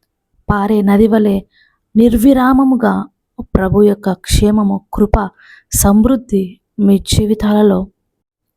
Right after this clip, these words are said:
వర్ధిల్లునుగాక. కళ్ళు మూసుకొనండి, ప్రార్థనలో ఏకీభవించండి.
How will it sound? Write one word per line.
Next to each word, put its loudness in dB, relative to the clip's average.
వర్ధిల్లునుగాక. 0
కళ్ళు 2
మూసుకొనండి, 0
ప్రార్థనలో 0
ఏకీభవించండి. 0